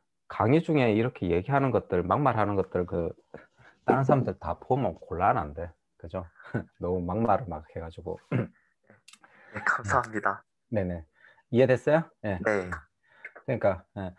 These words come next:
Speaker 1: 나는 전반적으로 이렇게 자꾸 이제 용어를, 새로운 용어, 이렇게 새로운 말을 만들어내는 거 별로 안 좋아해요. 예.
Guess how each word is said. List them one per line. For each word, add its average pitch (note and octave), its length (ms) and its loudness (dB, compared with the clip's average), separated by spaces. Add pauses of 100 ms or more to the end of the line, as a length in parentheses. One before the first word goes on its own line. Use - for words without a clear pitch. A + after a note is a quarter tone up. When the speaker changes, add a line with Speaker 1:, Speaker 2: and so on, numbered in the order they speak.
(140)
Speaker 1:
나는 C3+ 480 6
전반적으로 B2+ 640 4
이렇게 A2 400 0 (160)
자꾸 - 280 2
이제 G#2 320 2
용어를, B2 680 8
새로운 G3+ 340 4
용어, A2 240 4
이렇게 F#2 340 2
새로운 E3 460 2
말을 A2 240 2
만들어내는 G#2+ 460 2
거 F2+ 100 -8
별로 A2 180 0
안 E2+ 160 -2
좋아해요. G2+ 340 2 (220)
예. G#2 200 -6